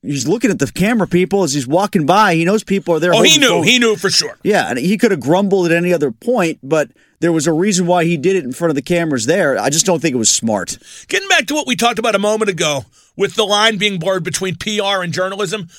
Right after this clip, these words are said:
Speaker 2: don't you feel journalism works best when it's an adversarial relationship?
Speaker 1: I think it's important to have that because if every athlete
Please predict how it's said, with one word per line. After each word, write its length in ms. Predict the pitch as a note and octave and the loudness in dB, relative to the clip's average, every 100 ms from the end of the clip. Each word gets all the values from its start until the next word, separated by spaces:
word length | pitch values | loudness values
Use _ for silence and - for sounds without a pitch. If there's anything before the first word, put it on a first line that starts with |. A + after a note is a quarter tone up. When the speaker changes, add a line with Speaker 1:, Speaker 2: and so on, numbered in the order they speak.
| - _ | -20 _
Speaker 2:
don't 200 | C4+ G#4+ | -4 -2
you 80 | A4 | -4
feel 180 | F#4+ D4 | -2 -2
journalism 540 | A#3+ B3+ B3+ A3 G3 | 0 0 -2 -2 -2
works 280 | G3+ G#3+ - | -2 -2 -2
best 320 | C3+ G3 - | -2 -2 -4
when 160 | G3+ F#3 | -6 -6
it's 160 | E3+ | -6
an 100 | G3 F#3+ | -6 -2
adversarial 800 | G3+ E3+ F#3+ - G3 G3+ G3+ F#3 | -2 0 -4 -2 -2 0 -2 -2
relationship? 760 | F3 F3 F3 F#3+ - G3 F#3+ _ _ _ - - _ _ _ _ _ _ _ _ _ _ _ _ _ _ - | -2 -2 -4 -6 -6 -6 -6 _ _ _ -20 -20 _ _ _ _ _ _ _ _ _ _ _ _ _ _ 0
Speaker 1:
I 100 | G#3 | 0
think 300 | - C4+ G3 _ _ _ _ _ _ _ _ | 2 0 0 _ _ _ _ _ _ _ _
it's 220 | - G3 B3 | -2 0 0
important 600 | E3 - G3+ A3 F3+ - | -2 -2 -2 -2 -2 -2
to 180 | F#3+ D3 | 0 -2
have 400 | - F#3 G3 D3+ | 0 2 2 2
that 320 | C#3 C3 - _ | 2 0 -2 _
because 760 | D#3+ C#3+ - E3 D#3 C#3 - - | -4 -4 0 0 0 0 -2 -2
if 160 | - E3+ | -4 -2
every 480 | C#3 F3 F#3+ F3+ E3 | -2 0 0 0 0
athlete 720 | D#3+ F3 F3 D#3+ D3+ C3+ | 2 2 2 0 0 -2